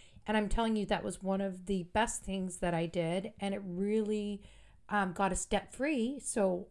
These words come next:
which is a huge thing, because that's an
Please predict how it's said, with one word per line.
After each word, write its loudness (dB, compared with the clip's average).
which -2
is -4
a 2
huge -4
thing, -4
because -8
that's -2
an -6